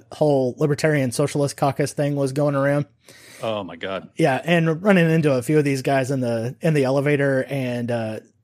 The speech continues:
Speaker 1: you know, kinda looking over on their phone and everything while they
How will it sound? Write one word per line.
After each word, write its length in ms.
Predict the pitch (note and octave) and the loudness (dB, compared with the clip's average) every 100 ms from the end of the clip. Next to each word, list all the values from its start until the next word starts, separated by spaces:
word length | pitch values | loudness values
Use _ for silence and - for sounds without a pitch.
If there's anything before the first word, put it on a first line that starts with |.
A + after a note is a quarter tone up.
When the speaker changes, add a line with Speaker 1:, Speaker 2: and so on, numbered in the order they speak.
| _ _ _ _ - | _ _ _ _ -2
Speaker 1:
you 100 | E3+ | 0
know, 140 | B2 | 0
kinda 200 | A#2 F3 | 0 0
looking 260 | C#3 D3+ D3+ | 2 2 2
over 260 | C#3 C3+ C3 | 0 2 0
on 100 | C3 | 0
their 120 | A2+ | -2
phone 340 | - B2+ B2 | -4 -4 -4
and 80 | B2 | -4
everything 420 | A#2 A#2 A#2+ B2 | -4 -6 -6 -6
while 140 | A#2 A2+ | -4 -4
they 120 | A2 | -4